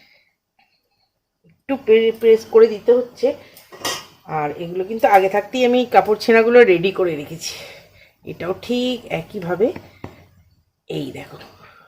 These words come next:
এটাও একটু টাইট করা দরকার ছিল। এইভাবে ধরে আর এভাবে বসিয়ে দিয়েছি। ব্যাস, দিয়ে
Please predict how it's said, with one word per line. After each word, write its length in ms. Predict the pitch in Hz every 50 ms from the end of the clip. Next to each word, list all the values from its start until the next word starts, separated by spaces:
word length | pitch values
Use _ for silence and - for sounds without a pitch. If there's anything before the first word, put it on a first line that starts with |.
| _ _ _ _ _ _ _ _ _ _ - - - - - - - - - _ _ _ _ -
এটাও 220 | - - - 254 254
একটু 140 | 240 - 269 262 - -
টাইট 240 | 202 196 196 196 - - - -
করা 140 | 202 190 185 170 156
দরকার 260 | 160 156 - 185 175 - - -
ছিল। 200 | - - - - - - - - - - - - - - _ _ _ _ _ _ _ _ _ _ _ _ _ _ _ _ _ _ _ _ _ _ _ _ _ _ _ _ _ _ _ -
এইভাবে 440 | 185 170 156 151 160 165 160 190 254 330 - _ _ _ _ _ _ _ _ _ _ _ _ _ _ _ _ _ _ _ _ _ _ _ _ _ _ _ _ _ _ _ _ _ _ 170 160 151 -
ধরে 340 | _ _ 147 147 147 170 214 277 - _ _ _ _ _ _ _ _ _ _ _ _ _ _ _ _ _ _ _ _ _ _ 170 - - - - - - - - _ _ _ _ _ _ _ _ _ _ _ _ _ _ _ _ _ _ _ _ _ -
আর 80 | 156 151 160
এভাবে 260 | 151 151 160 170 190 262 240 185 165
বসিয়ে 340 | 156 - - - - 302 285 285
দিয়েছি। 360 | 294 294 294 - - - - - - - - - - - - 170 - -
ব্যাস, 220 | 165 156 - - - - - - - _ _ _ _ _ _ _ _ _ - - _ _ _ _ _ _ _ _ _ -
দিয়ে 260 | 180 180 190 226